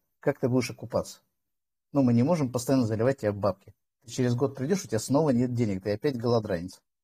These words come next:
И будешь рассказывать, какие у тебя чудесные технологии. Это уже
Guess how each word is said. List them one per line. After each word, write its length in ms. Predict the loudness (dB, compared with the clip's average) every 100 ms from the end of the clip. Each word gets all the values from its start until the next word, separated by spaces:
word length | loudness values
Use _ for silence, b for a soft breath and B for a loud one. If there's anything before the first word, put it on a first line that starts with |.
| _ _ _ -10
И 80 | -2
будешь 280 | 0 2
рассказывать, 420 | 0 0 0 0 -10
какие 220 | -6 -4
у 40 |
тебя 140 | -2 -4
чудесные 580 | -2 2 2 2 0
технологии. 580 | -2 -2 0 0 0 -4 _ _ _ -4
Это 240 | -4 0
уже 460 | -2 0 2 2